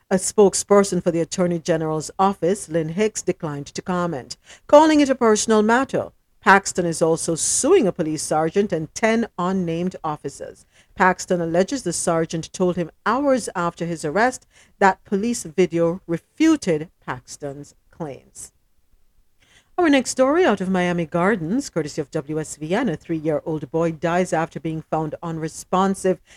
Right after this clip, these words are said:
in a hot car. According to Miami Gardens police, the child was found unresponsive inside the parked car at the Lubavitch Educational Center on Monday afternoon.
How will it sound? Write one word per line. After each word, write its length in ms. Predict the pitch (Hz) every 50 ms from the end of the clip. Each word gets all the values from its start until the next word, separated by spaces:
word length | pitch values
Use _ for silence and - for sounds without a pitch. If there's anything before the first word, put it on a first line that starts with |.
| _ _ _
in 100 | 214 202
a 160 | 190 180 180
hot 460 | 175 - - - 180 160 160 - - - _ _
car. 520 | - - - 185 175 170 165 156 143 139 - _ _ - - - -
According 400 | 190 185 - 208 208 202 196 185
to 140 | - - 180
Miami 400 | 180 180 180 175 175 170 165 165
Gardens 460 | 147 _ 170 165 170 170 151 - -
police, 300 | - - 160 165 160 -
the 120 | - 160
child 340 | - - - 175 165 165 151
was 160 | 151 156 147
found 320 | - - 170 156 160 160 - -
unresponsive 760 | - 165 156 156 156 - - - - 165 165 165 165 - 151
inside 480 | 160 160 160 - - - 202 208 208 196
the 60 | 180
parked 560 | - _ _ 175 160 160 165 - _ - -
car 320 | _ - 240 247 233 233 233 _ _ _ - - _
at 100 | 190 175
the 100 | 180 180
Lubavitch 540 | 165 180 170 170 165 151 160 165 156 - - -
Educational 600 | - 180 160 165 - _ 170 156 - - 156 147 147
Center 580 | - - - - 202 190 185 - - 175 165 - -
on 160 | 185 170 165
Monday 320 | 156 147 143 139 147 139
afternoon. 720 | - 139 127 127 - _ - 147 151 147 143 135 135 139